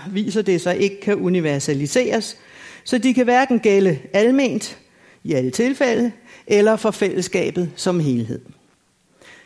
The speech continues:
I det tredje interview bliver det klart, at der hersker en modsætning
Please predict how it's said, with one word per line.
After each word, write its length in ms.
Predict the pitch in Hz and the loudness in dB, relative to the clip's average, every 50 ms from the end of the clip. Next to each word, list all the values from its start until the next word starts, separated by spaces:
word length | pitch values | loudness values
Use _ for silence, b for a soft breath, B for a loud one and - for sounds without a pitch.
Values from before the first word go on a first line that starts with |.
| B B | B B
I 80 | - 240 | 0 0
det 100 | 247 214 | 0 0
tredje 380 | - - 254 277 302 302 285 | 0 0 2 2 4 4 2
interview 420 | 247 202 185 - 196 185 190 196 190 | 2 2 2 0 0 2 0 -2 0
bliver 200 | 190 196 190 170 | 0 0 0 0
det 120 | - - | 0 -4
klart, 400 | - - 254 254 226 202 - - 185 - - - | -4 -2 -2 -2 -2 -4 -6 -10 -16 -20 -14 -6
at 140 | - - | -4 -2
der 80 | 226 226 | 0 2
hersker 380 | 226 226 226 233 233 - - 240 | 2 2 2 0 0 0 0 2
en 100 | 233 226 | 2 4
modsætning 840 | 233 247 262 262 - - 247 226 202 202 - 196 185 185 185 175 | 4 4 2 2 0 0 0 0 0 -2 -2 -2 -2 -2 -4 -6